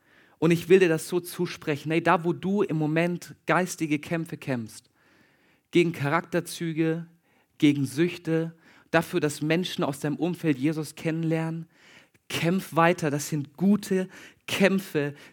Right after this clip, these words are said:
die du im Moment hast. Wir kämpfen für eine gute Sache. Wir kämpfen für Veränderung von Menschenleben. Und wir kämpfen dafür, dass das Reich Gottes sich ausbreitet in unserem Leben und um uns herum.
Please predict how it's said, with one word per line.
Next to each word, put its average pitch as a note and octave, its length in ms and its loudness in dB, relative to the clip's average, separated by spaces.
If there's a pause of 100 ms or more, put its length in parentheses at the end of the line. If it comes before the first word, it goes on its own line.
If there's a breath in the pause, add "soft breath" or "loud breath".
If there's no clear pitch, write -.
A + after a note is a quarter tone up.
die D#3 120 0
du F#3+ 380 2 (220 loud breath)
im D3+ 80 -2
Moment D#3+ 520 2
hast. - 440 -6 (300 loud breath)
Wir F3 120 4
kämpfen G3+ 460 0
für - 220 -2
eine E3 200 2
gute F#3 380 -2
Sache. E3 440 -4 (360 loud breath)
Wir F3 100 0
kämpfen G3 440 2
für F3 120 -4
Veränderung F#3+ 640 2
von F#3 200 -2
Menschenleben. D3+ 880 -2 (360 soft breath)
Und D3+ 120 -2
wir D3+ 60 -2
kämpfen E3 460 -2
dafür, E3 360 0
dass C#3+ 180 -6
das C3+ 280 -8
Reich D#3+ 320 2
Gottes D3+ 340 -4
sich - 220 -8
ausbreitet E3 720 0
in E3+ 160 2
unserem C#3+ 420 -4
Leben D3+ 480 0 (400 loud breath)
und C#3 260 -6
um D3+ 240 2
uns C3+ 380 -4 (240 soft breath)
herum. A2+ 520 -4